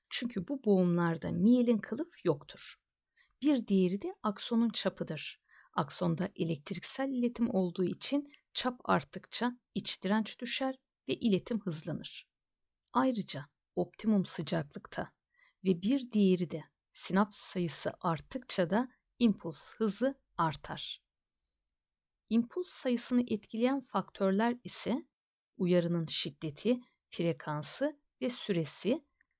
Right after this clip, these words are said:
nöronların dizilişidir. Bir sinir hücresinde impuls iletilirken gerçekleşenler ise ısı açığa çıkar, kimyasal değişiklikler olur,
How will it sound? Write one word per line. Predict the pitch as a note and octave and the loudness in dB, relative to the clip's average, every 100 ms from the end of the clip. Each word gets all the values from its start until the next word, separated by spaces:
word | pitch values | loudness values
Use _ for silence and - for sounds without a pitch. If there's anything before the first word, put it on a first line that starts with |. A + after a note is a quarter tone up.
| - | 2
nöronların | A#3+ G#3 F3 E3+ G3 D#4+ - | 4 6 4 2 -2 -4 -4
dizilişidir. | F#3 E3+ D#3+ D3 - - C3+ - - - _ _ _ _ _ _ _ _ _ _ _ _ _ _ A3 | -2 0 0 -2 -4 -6 -8 -6 -8 -10 _ _ _ _ _ _ _ _ _ _ _ _ _ _ -2
Bir | E4 | 0
sinir | - - C#4+ | 0 0 -2
hücresinde | C#4+ G#3+ - F3+ - F3 D#3 - _ _ - | -2 -4 -2 -2 0 -2 -2 -6 _ _ 2
impuls | B3 B3 D#4+ E4+ - | 2 2 -4 -6 -6
iletilirken | G#3+ A3+ A#3 C#4+ B3 - E4 | 0 0 0 -4 -4 -4 -4
gerçekleşenler | D#4 B3 A3+ - G3+ G3+ - G3 G3 G#3 G3+ - | 0 0 2 -2 -2 0 2 4 6 4 4 0
ise | - - - - _ _ _ _ _ _ - | 0 2 0 -4 _ _ _ _ _ _ -8
ısı | - - | -4 -4
açığa | - - - G3 | -2 0 4 4
çıkar, | G3+ - - G#3 G3+ - _ _ - | 2 -2 0 0 -2 -10 _ _ -8
kimyasal | - F3+ E3 - F3+ F3+ | 2 4 4 4 2 2
değişiklikler | G#3 G3+ - G3+ - G#3 - G#3+ | 2 2 0 -4 -8 -8 -2 0
olur, | G#3 G#3+ G3+ | 2 0 -4